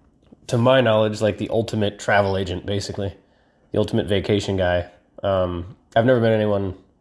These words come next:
anywhere close to, like, as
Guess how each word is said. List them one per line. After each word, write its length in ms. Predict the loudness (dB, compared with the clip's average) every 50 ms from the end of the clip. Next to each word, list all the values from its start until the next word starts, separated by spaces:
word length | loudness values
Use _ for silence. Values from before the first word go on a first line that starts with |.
| _ _ _ _ _ _ _ _ _ _ _ _ 0
anywhere 280 | 2 4 4 4 4
close 340 | 2 2 0 0 -2 -4 -6
to, 180 | -8 -6 -4 -4
like, 360 | -4 -4 -4 -6 -8 -10 -16 _ _ -8
as 600 | -6 -4 -4 -6 -6 -8 -10 -10 -10 -12 -14